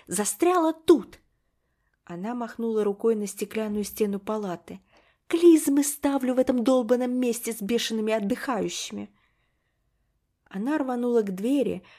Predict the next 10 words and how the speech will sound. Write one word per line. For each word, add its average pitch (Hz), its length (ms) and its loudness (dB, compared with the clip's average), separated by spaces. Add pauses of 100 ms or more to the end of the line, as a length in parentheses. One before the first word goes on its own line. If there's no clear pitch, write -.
(140)
заметив, 202 540 -2
что - 240 -2
Варя 233 340 -2
выискивает 196 680 -2
взглядом, 220 480 0
чем 208 240 -4
заехать 214 480 -2
страдалицу 190 720 -4
от 190 140 -8
медицины, 196 800 -6